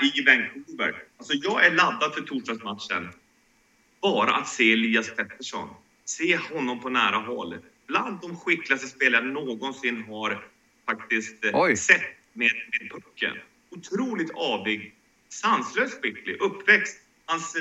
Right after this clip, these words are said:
Speaker 1: dagis-, dagmamma Doris Haraldsson.
Speaker 2: <laughs>
Speaker 1: Eh, det är lite namedropping här, men hon, hon tog honom till ishallen när han var tre, fyra år. Efter det har det varit en kärleksaffär. Han och brorsan Emil, precis likt Erik Karlsson. Eh,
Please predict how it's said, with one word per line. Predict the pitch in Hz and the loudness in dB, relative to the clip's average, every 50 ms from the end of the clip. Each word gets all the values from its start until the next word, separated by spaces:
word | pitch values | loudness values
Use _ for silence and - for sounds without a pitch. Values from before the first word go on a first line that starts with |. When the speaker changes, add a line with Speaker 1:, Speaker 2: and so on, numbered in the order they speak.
| 156 | -2
Speaker 1:
dagis-, | 202 208 180 147 131 143 143 139 147 143 - - - | -2 -2 -2 -2 -4 -6 -8 -8 -10 -14 -14 -8 -4
dagmamma | 202 208 156 139 139 165 202 226 220 190 165 | -2 -2 -2 0 0 2 2 2 2 0 -2
Doris | - 165 175 175 165 170 165 - - | -2 -4 -4 -2 -2 -2 -4 -4 -6
Haraldsson. | 196 196 - - 143 185 214 220 - - - 160 147 - - - | -6 -4 -2 -2 -2 -2 -2 -4 -6 -8 -10 -10 -10 -10 -10 -10
Speaker 2:
<laughs> | - - - - - - - | -8 -8 -10 -12 -14 -8 -4
Speaker 1:
Eh, | - - - - - - - 107 | -4 -4 -4 -8 -10 -8 -8 -6
det | 101 - 147 | -2 0 0
är | |
lite | 151 165 165 170 160 | 0 0 0 0 2
namedropping | 143 151 180 190 - - 147 135 - - 131 113 107 | 4 4 4 4 2 -4 -6 -8 -6 -6 -8 -6 -2
här, | 98 90 90 95 | -2 -2 -2 -2
men | 110 135 139 | -2 -2 -4
hon, | 131 143 175 175 226 202 - - - - _ - - - - | -2 -2 0 0 0 0 0 -2 -8 -16 _ -20 -20 -20 -12
hon | - 226 247 196 | -8 -8 -8 -6
tog | - 196 254 247 196 | -4 -6 -6 -6 -6
honom | 202 202 196 190 185 | -6 -6 -6 -6 -8
till | - 196 185 180 | -10 -12 -12 -10
ishallen | 180 - - 196 214 208 180 160 | -10 -6 -4 -4 -2 -2 -2 -4
när | 156 | -2
han | 151 156 147 | -4 -4 -4
var | 151 | -4
tre, | 143 139 147 151 147 143 147 | -4 -2 0 0 0 0 -2
fyra | 139 131 131 131 | -2 -2 -2 -2
år. | - - 95 85 85 87 - - _ _ _ _ _ | -4 -4 -6 -6 -8 -10 -12 -16 _ _ _ _ _
Efter | 196 208 202 - - 180 | 0 0 0 -2 -4 0
det | - 160 | 2 2
har | 156 156 151 | 2 2 0
det | 139 | -2
varit | 143 147 | -4 -4
en | 143 | -6
kärleksaffär. | 135 - - 147 131 110 113 - - 113 104 - 143 139 117 104 98 101 | -4 -2 0 0 2 2 0 0 -2 -4 -6 -2 -2 -2 -2 -2 -4 -6
Han | 139 160 170 175 | -6 -6 -6 -6
och | 170 | -8
brorsan | 165 165 147 120 - 135 135 | -10 -12 -12 -8 -6 -4 -2
Emil, | 131 127 135 139 139 127 113 104 104 - - _ _ _ _ _ _ _ _ _ _ _ _ _ _ _ _ _ | 0 0 -2 -2 -2 -4 -4 -4 -6 -8 -14 _ _ _ _ _ _ _ _ _ _ _ _ _ _ _ _ _
precis | - 180 170 208 220 208 180 - | -18 -14 -8 -6 -6 -6 -6 -6
likt | 196 208 196 180 | -6 -6 -2 2
Erik | 190 196 - - 180 - - | 2 4 4 4 2 2 -2
Karlsson. | - 180 185 175 175 - - 107 87 87 90 - _ _ _ _ _ _ _ _ | -6 -6 -6 -8 -8 -6 -6 -6 -6 -8 -12 -16 _ _ _ _ _ _ _ _
Eh, | - 110 110 107 101 98 98 | 0 2 4 4 2 0 -2